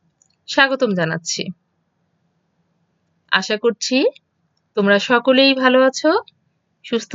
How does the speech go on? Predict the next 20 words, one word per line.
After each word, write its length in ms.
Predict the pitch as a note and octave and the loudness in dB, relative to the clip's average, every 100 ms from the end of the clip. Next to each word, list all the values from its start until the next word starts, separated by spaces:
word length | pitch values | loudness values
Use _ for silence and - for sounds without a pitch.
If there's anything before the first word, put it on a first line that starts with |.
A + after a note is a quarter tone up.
| B3+ | 4
আছো 320 | C4+ - F#4 C5 _ _ | 2 0 -2 -2 _ _
এবং 360 | G3 F#3+ F3+ F3 G#3+ C5+ _ _ _ _ _ _ _ | -2 0 2 2 0 -4 _ _ _ _ _ _ _
স্বাস্থ্যবিধি 600 | - A3 G#3 A#3 A3 G#3+ | -2 -2 -2 -6 -6 -2
মেনে 280 | F#3 F3+ G#3+ B4+ _ _ _ - | 0 0 -2 -6 _ _ _ -6
বাসাতেই 440 | F#3+ F#3+ F#3+ F#3 | -4 -4 -4 -2
আছো। 240 | E3+ - - F#3 _ _ _ _ _ _ _ _ | -2 -6 -14 -16 _ _ _ _ _ _ _ _
আমিও 380 | F3 F#3 F#3 G3+ A4 - _ _ _ | -2 0 2 0 -2 -4 _ _ _
আলহামদুলিল্লাহ 680 | F#3+ G3+ F#3+ G3 F#3+ G3+ E4 - _ _ - | -4 0 0 0 0 0 -2 -4 _ _ -2
এই 140 | G3+ G3 | 0 0
পর্যন্ত 320 | F#3 F3+ F3+ G#4+ | 0 -2 -2 -4
ভালো 220 | C4+ G3+ E3+ | -2 2 2
আছি। 280 | D#3+ - E3+ E3+ _ _ _ _ _ _ _ _ _ _ | 0 -4 -12 -14 _ _ _ _ _ _ _ _ _ _
তো 40 | A#3 | -2
চলো 320 | A3+ G#3 F#3+ G4 - _ _ _ _ _ _ _ _ _ _ _ _ _ _ _ _ - | 2 2 2 0 -2 _ _ _ _ _ _ _ _ _ _ _ _ _ _ _ _ -2
আজ 220 | G3 F#3 F#3+ | 0 0 0
আমরা 260 | F3 A3 A4+ - | 0 0 0 -4
আমাদের 280 | - F#3+ F#3 | -6 -4 -2
ক্লাস 200 | F#3 G#3+ D4+ | 0 -2 -2
শুরু 220 | - F#3 | -4 -4
করি। 240 | F3+ - | -4 -8